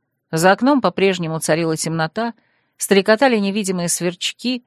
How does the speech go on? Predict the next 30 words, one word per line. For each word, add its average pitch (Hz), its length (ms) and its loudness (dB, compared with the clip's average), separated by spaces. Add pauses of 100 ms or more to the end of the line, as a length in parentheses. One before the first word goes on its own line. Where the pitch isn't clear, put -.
(440)
две 208 280 4
местные 214 440 0
луны 208 280 -2
красиво 180 460 -2
клонились 160 480 -2
к 151 40 -8
горизонту, 196 560 -2
уже 196 260 0
успев - 480 -4
поменяться 185 520 -4
местами. 175 580 -4 (560)
Но 196 280 2
Гор 277 320 4
был, 202 380 -4 (640)
и 190 120 4
он 226 200 6
действительно 247 880 0
сидел 180 420 0
на 202 100 -2
моём 175 320 -4
подоконнике. 147 800 -6 (720)
А 190 160 2
вот 208 240 2
Лина 277 340 0
рядом, 254 300 2
как 220 220 -2
ни 202 80 -2
странно, 214 460 -2
не 214 160 0
оказалась. 175 680 -4